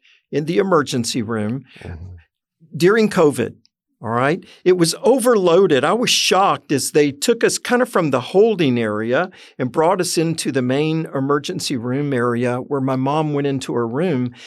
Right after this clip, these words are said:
Speaker 1: And as we came through, they, they had people triaged on beds out in the hallway.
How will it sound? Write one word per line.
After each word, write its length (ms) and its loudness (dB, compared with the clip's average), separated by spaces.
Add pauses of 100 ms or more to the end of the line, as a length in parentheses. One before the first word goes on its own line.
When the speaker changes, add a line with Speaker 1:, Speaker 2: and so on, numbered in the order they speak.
(240)
Speaker 1:
And 120 2
as 180 2
we 100 2
came 360 0
through, 480 2
they, 220 0
they 240 -4
had 260 -2
people 260 -4
triaged 880 -2
on 280 -2 (160)
beds 640 -2 (100)
out 300 0
in 140 -2
the 60 -4
hallway. 600 -2